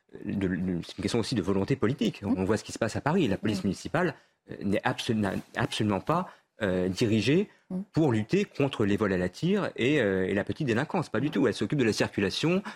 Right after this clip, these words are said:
Speaker 1: de la voiture qui est mal garée au coin de la rue.
Speaker 2: Mm.
Speaker 1: C'est, c'est ça qui se passe aujourd'hui à Paris. Donc, il ne faut pas s'étonner du résultat.
Speaker 2: On va reposer la question à Rudy Mana, qui est toujours, euh, avec nous. Qu'est-ce qui manque à cette, euh, belle ville de Marseille, deuxième ville de France, pour justement, euh, pouvoir mieux lutter, euh, contre cette délinquance ?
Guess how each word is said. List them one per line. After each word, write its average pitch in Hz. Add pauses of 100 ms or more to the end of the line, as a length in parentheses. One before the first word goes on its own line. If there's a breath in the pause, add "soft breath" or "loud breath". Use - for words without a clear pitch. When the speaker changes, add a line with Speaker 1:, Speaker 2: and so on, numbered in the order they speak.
(120)
Speaker 1:
de 110
la 117
voiture 110
qui 101
est 92
mal 95
garée 101
au 95
coin 82
de 82
la 98
rue. 185
Speaker 2:
Mm. 190 (100)
Speaker 1:
C'est, 104
c'est -
ça 156
qui -
se -
passe 160
aujourd'hui 117
à 117
Paris. 107
Donc, 90
il 92
ne 90
faut 95
pas 92
s'étonner 123
du 104
résultat. 107 (100)
Speaker 2:
On 240
va 247
reposer 247
la 233
question 233
à 220
Rudy 226
Mana, 233
qui 226
est 202
toujours, 208
euh, 196 (100)
avec 220
nous. 302
Qu'est-ce 285
qui 277
manque 277
à 262
cette, 233
euh, 202 (140)
belle 254
ville 254
de 240
Marseille, 240
deuxième 214
ville 220
de 202
France, 226
pour 196
justement, 202
euh, 190
pouvoir 185
mieux 208
lutter, 220 (360 loud breath)
euh, 165
contre 175
cette 175
délinquance ? 165